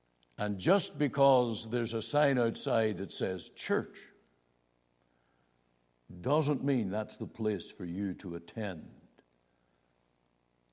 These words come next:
to glorify the Lord and to feed on His Word. I think we have a great example here in this little cul-de-sac. We have, what, one, two, three, four churches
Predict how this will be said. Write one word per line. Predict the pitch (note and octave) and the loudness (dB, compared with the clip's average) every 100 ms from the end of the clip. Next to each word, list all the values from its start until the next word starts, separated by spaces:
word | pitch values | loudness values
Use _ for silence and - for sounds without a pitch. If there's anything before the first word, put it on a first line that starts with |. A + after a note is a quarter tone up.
| _ | _
to | - F2+ | -12 -8
glorify | E2 G#2+ B2 B2 A2+ A2 A2 | -2 2 4 4 4 2 -2
the | G2 | -2
Lord | G2 F#2+ G2 F#2+ F#2 - - - | -2 0 0 0 -4 -10 -20 -20
and | - D#2 | -14 -14
to | E2+ | -14
feed | - A#2 G2+ D#2+ | -10 -4 -4 -4
on | F2 | -8
His | E2+ D#2+ | -10 -10
Word. | F2 F#2+ D2+ C2 - _ _ _ _ _ _ _ _ _ _ _ _ _ _ _ _ _ _ _ _ _ _ | -10 -8 -10 -16 -20 _ _ _ _ _ _ _ _ _ _ _ _ _ _ _ _ _ _ _ _ _ _
I | - G2+ | -6 -2
think | D3 C3 | 0 2
we | B2+ | 2
have | A2+ | 0
a | G2+ | 0
great | A2 C3 | 2 2
example | A#2 G#2 A#2 A2+ G#2 | 2 0 -2 -2 -4
here | A2+ G#2+ | -4 -2
in | |
this | G2+ G#2+ | -4 -6
little | A#2+ G2+ | -6 -8
cul-de-sac. | F#2 B2 B2 G2+ - G2 E2 | -6 -2 -2 -2 -4 -6 -6
We | E2+ | -10
have, | E2 - - - | -16 -16 -20 -10
what, | F#2 - | -10 -10
one, | F2+ F#2 B2+ C#3+ B2+ | -8 -4 -4 -4 -6
two, | - B2 A#2 | -4 -2 -2
three, | G#2+ - A2 F2 | -4 -4 -6 -6
four | - B2+ D3+ E3 | -8 -4 -2 -4
churches | - C#3 - - - - | -4 -6 -6 -16 -20 -20